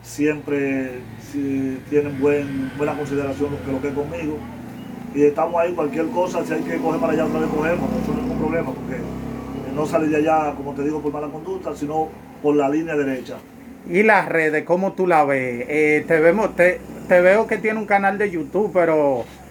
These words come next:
Speaker 2: eh, ¿qué te digo? No te veo activo como Félix Peña, que
Speaker 1: Lo que
Speaker 2: está
Speaker 1: pasa
Speaker 2: al
Speaker 1: es que no,
Speaker 2: cien por ciento.
Speaker 1: lo que pasa es que ahora mismo estamos enfocados en lo que es el canal, el programa de humor que va a salir ahora.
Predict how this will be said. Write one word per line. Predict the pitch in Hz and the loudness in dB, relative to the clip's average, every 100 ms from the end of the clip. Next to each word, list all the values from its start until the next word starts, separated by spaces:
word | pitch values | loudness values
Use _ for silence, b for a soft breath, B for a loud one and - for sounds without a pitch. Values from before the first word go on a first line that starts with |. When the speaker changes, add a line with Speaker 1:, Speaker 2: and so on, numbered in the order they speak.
| B | B
Speaker 2:
eh, | 147 147 147 147 147 139 135 135 127 131 127 - | 0 2 4 4 4 2 2 0 -2 -4 -6 2
¿qué | 202 | 4
te | 208 202 | 6 4
digo? | 175 156 151 | 4 4 4
No | 156 160 | 0 2
te | 202 | 4
veo | 196 190 | 6 6
activo | 160 - 170 202 214 190 170 | 4 2 -2 0 0 0 0
como | 165 156 | -2 -2
Félix | - 175 190 - | 0 2 2 0
Peña, | 165 190 202 185 156 | 2 4 2 0 -2
que | 156 147 147 139 131 117 | 0 0 2 0 0 -4
Speaker 1:
Lo | - - | -12 -8
que | 139 | -2
Speaker 2:
está | 151 147 | 0 4
Speaker 1:
pasa | 156 170 180 | 6 8 6
Speaker 2:
al | 170 | 2
Speaker 1:
es | |
que | - | -2
no, | |
Speaker 2:
cien | 170 175 | -2 0
por | 180 147 | 0 -2
ciento. | - 160 180 180 147 170 | -2 -2 -2 -4 -6 -6
Speaker 1:
lo | |
que | 165 | -4
pasa | 175 | -4
es | 190 | -2
que | |
ahora | 196 190 | -2 -2
mismo | 185 180 | -4 -8
estamos | 165 170 170 175 | -2 -2 -2 -8
enfocados | 160 151 160 147 | -6 -2 0 0
en | 143 | 0
lo | 135 | -4
que | 139 147 | 0 0
es | |
el | 156 | 0
canal, | 151 147 151 | -2 -4 -2
el | 147 | -2
programa | 131 135 147 165 | -2 -2 0 2
de | 151 | 0
humor | 156 143 | 0 -2
que | |
va | 139 | -4
a | |
salir | 139 147 147 | -2 0 0
ahora. | 147 131 131 | 0 -2 -6